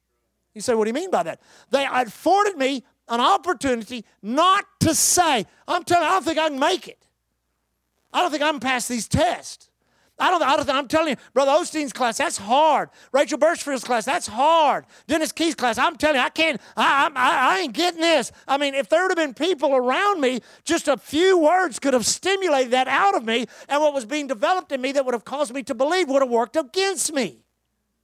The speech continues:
Amen? Now, how's my time?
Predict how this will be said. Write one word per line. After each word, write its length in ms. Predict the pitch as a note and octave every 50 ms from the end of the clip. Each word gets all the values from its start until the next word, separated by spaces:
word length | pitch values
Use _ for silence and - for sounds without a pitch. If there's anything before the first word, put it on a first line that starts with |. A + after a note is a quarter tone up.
| _ _ _ _ _ _ _ _ _ _ _ _ _ _ _ _ _ _ _ _ _ _ _ _ _ _
Amen? 340 | G#3 B3 A#3+ A3+ G3+ C#4+ G#4+ - _ _ _ _ _ _ _ _ _ _ _ _ _ _ _
Now, 260 | - F4+ E4+ G3 - _ _ _ _ _ _ _ _ _ _ _ _
how's 200 | _ C4+ B3+ F#3+
my 120 | G3+ G#3+ G3+
time? 240 | - F#3 C#3 B2